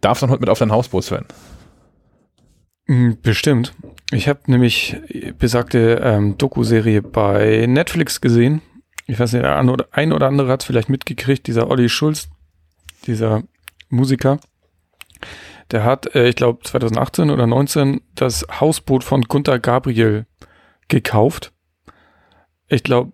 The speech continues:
Speaker 2: weil er Fan war oder so. Es stand auf jeden Fall zum Verkauf und er hat's gekauft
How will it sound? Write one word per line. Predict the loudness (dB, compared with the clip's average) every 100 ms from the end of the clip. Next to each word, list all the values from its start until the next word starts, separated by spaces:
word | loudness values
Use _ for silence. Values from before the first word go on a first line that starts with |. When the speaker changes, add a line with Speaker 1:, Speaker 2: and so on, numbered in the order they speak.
| -6
Speaker 2:
weil | 0 0
er |
Fan | -2 -2 0 2 0
war | 0 2 0 -2 -8 _ _ _
oder | -2 0
so. | 0 0 -2
Es | -4 -4
stand | -2 -2
auf | 0
jeden | 0
Fall | -2
zum | -6 -8
Verkauf | -6 0 0 0
und | -4 -4 -4 -10 -20 -20 -20 -20 _ _ _ _
er | -2
hat's | -2 0
gekauft | -4 0 0 -2 -8